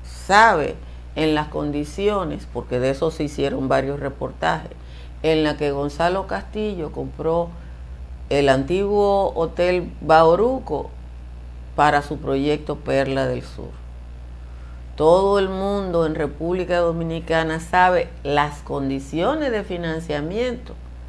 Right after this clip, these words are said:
que le dio el Banco de Reservas al señor Gonzalo Castillo. Todo el mundo en República Dominicana sabe de qué manera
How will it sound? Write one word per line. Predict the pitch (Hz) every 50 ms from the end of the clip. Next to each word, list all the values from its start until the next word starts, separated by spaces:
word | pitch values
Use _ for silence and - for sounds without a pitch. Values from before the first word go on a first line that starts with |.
| - - - - - - - -
que | - 147 147
le | 147 143 135
dio | 135 147 160 180 190 190 180 - - -
el | - 139 139 135 131
Banco | 135 147 151 160 180 185 170 185 196 190
de | 190 190
Reservas | 185 185 185 185 180 - - 226 226 226 208 185 156 143 123 - - - - - - - - - - - - - - - - - - - - - - - - - - - - -
al | - 123 131 127
señor | 123 - - 127 120 117 117 120 127 135 139 139 139
Gonzalo | 135 131 127 127 - 120 120 120 123 - -
Castillo. | - - - - - - - - - - - - - - - - - - - - - - - - -
Todo | - 175 185 196 208 208 214 214 208
el | 208 208
mundo | 208 202 208 214 214 214 214 190 190 190
en | 185
República | 185 180 175 175 - - 180 185 185 190 190 185 185 185 180
Dominicana | 180 180 175 175 175 175 175 175 170 170 170 170 170 170 160 160 165 170 - - - -
sabe | - 247 247 254 233 208 170 147 - - - - - - - - - -
de | 170 165 196 202 196 196 -
qué | 220 247 269 285
manera | 302 302 302 285 277 277 277 269 254 220 175 151 - -